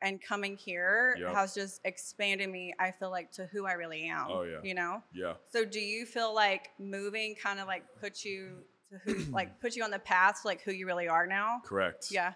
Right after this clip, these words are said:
Speaker 2: Yeah,
Speaker 1: That's
Speaker 2: completely.
Speaker 1: awesome.
Speaker 2: It was, it's been a catalyst for, like, the growth that we have.
Speaker 1: Yeah.
Speaker 2: And, um, I really think, like, everything really determines
Speaker 1: Mm-hmm.
Speaker 2: with, like, you, right? So
Speaker 1: Right.
Speaker 2: you gotta take care of you first, highest priority,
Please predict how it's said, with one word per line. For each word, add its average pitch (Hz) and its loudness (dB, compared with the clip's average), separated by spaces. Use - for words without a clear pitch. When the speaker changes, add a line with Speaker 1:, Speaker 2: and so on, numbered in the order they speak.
Speaker 2:
Yeah, 101 6
Speaker 1:
That's 202 0
Speaker 2:
completely. 104 4
Speaker 1:
awesome. 92 -4
Speaker 2:
It 98 0
was, - -2
it's 101 -4
been 107 -2
a 95 0
catalyst 104 4
for, 95 -2
like, 90 -2
the 98 -6
growth 107 4
that 98 4
we 98 -2
have. 92 4
Speaker 1:
Yeah. 180 -2
Speaker 2:
And, 95 0
um, 87 0
I - -8
really 147 6
think, 139 -2
like, 123 2
everything 147 6
really 123 10
determines 117 6
Speaker 1:
Mm-hmm. 202 -12
Speaker 2:
with, 104 4
like, 98 6
you, 95 6
right? 95 8
So - 4
Speaker 1:
Right. 98 4
Speaker 2:
you 110 0
gotta 123 6
take 123 0
care 110 4
of 95 4
you 104 8
first, 107 6
highest 101 6
priority, 98 2